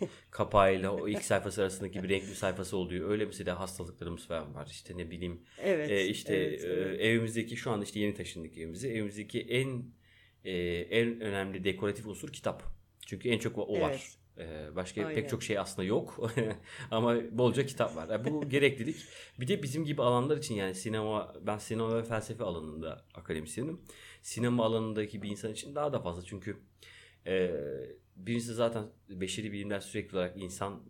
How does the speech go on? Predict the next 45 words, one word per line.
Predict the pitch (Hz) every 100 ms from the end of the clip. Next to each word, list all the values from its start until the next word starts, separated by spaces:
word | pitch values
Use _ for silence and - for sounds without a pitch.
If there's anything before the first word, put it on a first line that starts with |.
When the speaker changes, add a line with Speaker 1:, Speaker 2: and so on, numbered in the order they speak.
| -
Speaker 1:
var | 82 82
olduğu | 82 76
için | 78
sürekli | - 90 90
değişen | 85 80 92 85
bir |
alan. | 69 87
İkincisi | - 98 92 95 92
sinema | 95 95 98
gibi | 92 90
alan | 90 101
sürekli | - 113 104
yeni | 90 110
filmlerin, | 117 95 85
yeni | 82 85
ürünlerin | 113 110 95 87
çıktığı | 85 - -
bir | 80
alan. | 71 87 120 - - - - -
E, |
matematik | 98 113 123 120 117
profesörü | 120 113 120 120
diyelim | 156 123
ki, | -
ki | -
onlarda | 123 117 127 123
da | 104
şu | -
anda | 110
çok | - 107
yüzeysel | 104 107 113 151 147
konuşuyorum. | 98 90 98 110
Onlarda | 127 139
da | 101
bir |
sürü | - -
şey | - 82
değişiyordu | 80 73 73 76
tabii | 78 76
ki | 180
ama | 156 - - - - -
sayısalda | 143 139 143 139
biraz | 143 135 113
daha | 107
statik | - - 104 98 -